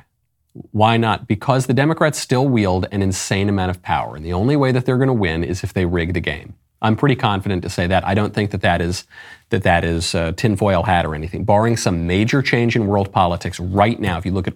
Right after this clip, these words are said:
all the numbers today, Biden's approval ratings, the generic congressional ballot, you look at the specific races, you look at the most popular politicians in the country,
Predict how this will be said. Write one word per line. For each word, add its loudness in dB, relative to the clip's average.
all 4
the 2
numbers 2
today, -2
Biden's 4
approval 0
ratings, -4
the 0
generic 2
congressional 0
ballot, 2
you -2
look 0
at 2
the -6
specific -2
races, 0
you 2
look 2
at 4
the 2
most 2
popular 2
politicians 0
in 0
the -2
country, -4